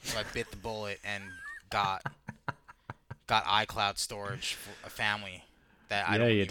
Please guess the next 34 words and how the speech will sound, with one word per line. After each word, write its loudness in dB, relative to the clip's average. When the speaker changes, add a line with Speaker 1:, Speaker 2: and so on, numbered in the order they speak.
Speaker 2:
did. 0
Speaker 1:
use -8
'cause -8
I -2
<laughs> 0
use 8
Dropbox 4
too. -2
Speaker 2:
Oh, -2
man. -2
Speaker 1:
You 6
Speaker 2:
Dude. 10
Speaker 1:
know? -8
You -6
gotta 8
be -2
the -2
good -2
son, -2
you -10
know? -8
Speaker 2:
Yeah, 12
I 10
mean, 12
I 12
figure 8
I 10
might 8
as 8
well. 8
I -4
mean, 4
my 6
parents, 4